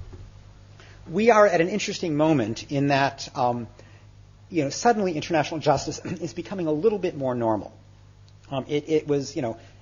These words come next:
at best episodic until now, but it's becoming, um, you know, a, a bit more entrenched. The International Criminal Court is finally gonna have its first trial in March.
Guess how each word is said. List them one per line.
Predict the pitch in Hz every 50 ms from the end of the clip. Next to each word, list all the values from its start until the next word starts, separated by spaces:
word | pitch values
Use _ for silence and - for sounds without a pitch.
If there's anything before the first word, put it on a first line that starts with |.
| - -
at | 135 113 -
best | - 151 160 156 - -
episodic | 135 107 - 113 - - 120 113 107 104 -
until | 104 101 - - 139 127
now, | 101 82 - 120 - - - - - -
but | - 180
it's | 175 -
becoming, | - 196 185 - - 226 214 214 202 190 185 180 - - - - - - - -
um, | 151 147 143 143 - -
you | - 160
know, | 139 143
a, | 156 143 - 151
a |
bit | 139 - 180 190 185 165
more | 147 143 135
entrenched. | 127 113 - - 117 98 101 113 - -
The | - 139
International | 135 143 143 131 - 143 135
Criminal | - 143 131 113
Court | - 139 120
is | 110 -
finally | - 127 123 135 143 143 135
gonna | 127 120
have | 117 120
its | 113 -
first | - 127 113 -
trial | - - 120 110 110 113
in | 113 107
March. | 98 90 87 90 - - - -